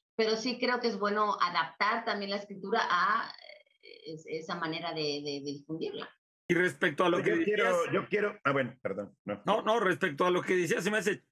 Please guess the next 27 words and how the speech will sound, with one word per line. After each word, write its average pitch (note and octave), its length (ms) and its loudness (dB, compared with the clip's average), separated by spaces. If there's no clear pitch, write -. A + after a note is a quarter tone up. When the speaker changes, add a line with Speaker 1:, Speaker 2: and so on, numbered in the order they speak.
Speaker 2:
curioso F#3+ 500 2
que E3 120 2
en D#3 80 4
efecto F3+ 420 2
yo F#3 180 0
todos, G3+ 520 0
todos G3 340 2
al D3+ 140 2
ser G3 180 0
niños, G3+ 540 2
eh, D3+ 160 2
primero F3+ 420 2
nos E3+ 200 2
leyeron E3 640 2
a A#2+ 140 -4
todos F3+ 480 2
y, F3+ 320 2
y, D3+ 400 2
y D3+ 120 0
que D#3+ 100 0
también E3 480 0
en D3+ 160 4
la D3 80 4
historia G#3+ 320 0
de F#3 60 2
la E3 100 4
humanidad, E3 600 2